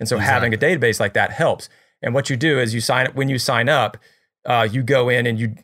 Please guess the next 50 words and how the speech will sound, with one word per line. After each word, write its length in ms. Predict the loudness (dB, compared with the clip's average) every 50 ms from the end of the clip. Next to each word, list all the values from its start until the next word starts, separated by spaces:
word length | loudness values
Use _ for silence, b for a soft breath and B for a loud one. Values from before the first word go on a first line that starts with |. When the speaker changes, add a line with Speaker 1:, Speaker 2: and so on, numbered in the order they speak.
| _ _ _ _ -4
Speaker 1:
do 160 | -2 0 0
a, 60 | 0 -2 -2
most 280 | -2 0 0 0 0
of 100 | -2 -2
them 120 | -2 -2 -2
call 300 | -4 -4 -2 0 0 0
it, 100 | -2 -4
you 100 | -4 -4
know, 80 | -4 -4
your 180 | -4 -4 -6
profile. 640 | -6 -2 0 0 0 0 0 -2 -4 -4 -6 -10 -16 _ _ _ _ _ _
And 160 | -4 -4 -4 -2
so 100 | -2 -4
you 140 | -2 -2
would 160 | -4 -4 -4 -2
link 260 | 0 0 0 0 -2
in 140 | -2 -4 -2
your 80 | -2
different 260 | -2 -2 -2 -2 -2
accounts, 320 | -2 -2 -2 -2 -2 -2 -4
like 120 | -4 -2
John 200 | -2 -2 -2 -2
said, 340 | -2 -2 0 0 0 -2 -4 b b b b
and 160 | b -2 0 0
then 80 | 0
you 80 | 2 2
would 100 | 2 2
answer 280 | 2 2 0 -2 -4
some 140 | -4 -4 -6
questions. 500 | -2 -2 -2 -2 -4 -6 -14 -16 -14 -8 -6
Okay, 220 | -4 -2 -2 -2
what's 220 | -2 -2 -2 -2
your 80 | -4 -4
vertical? 440 | -2 -2 -2 -2 -4 -8 -12 -18 _ _ _ _ _ _ -8
And, 420 | -6 -4 -4 -4 -6 -6 -8 -8
you 60 | -6
know, 80 | -6 -6
it'd 100 | -6 -6
be 120 | -6 -8
D 200 | -8 -8 -6 -4
I 120 | -2 -2 0
Y 300 | -2 -2 -2 -2 -2 -2
or 120 | -4 -4
home 160 | -4 -4 -4
and 100 | -4 -4
garden 300 | -4 -4 -4 -4 -4 -6
or 20 | -6
whatever 240 | -6 -6 -6 -4 -4
they 120 | -4 -2
have, 340 | 0 0 0 0 -2 -4